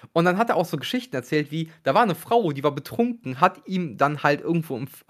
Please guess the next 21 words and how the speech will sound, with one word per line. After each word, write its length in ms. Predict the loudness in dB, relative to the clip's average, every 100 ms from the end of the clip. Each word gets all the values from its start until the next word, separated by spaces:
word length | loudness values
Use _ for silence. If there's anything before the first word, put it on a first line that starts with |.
| 2
Haus 360 | 2 2 -4
hingekotzt 760 | -4 0 2 2 2 0 0 -4
und 100 | -10
er 140 | -2 -2
hat 160 | 0
sie 60 | -2
dann 120 | -2
über 220 | 0 0
Nacht 200 | 0 -2
ausgesperrt, 560 | -2 -2 -2 -2 0 0
nachdem 300 | -2 -2 -2
er 140 | -2
sie 100 | -6
verprügelt 540 | -6 -8 -6 -2 -2 0
hat, 220 | -4 -4 -12 -20 _
mit 340 | 0 0 0
einem 260 | -2 -2 0
Ledergürtel. 600 | 4 6 6 4 -2 -6 -10 -20 -18 -12
Sehr 340 | 2 6 6
sympathischer 640 | 6 4 4 4 0 0
Mann. 400 | 0 -2 -4 -8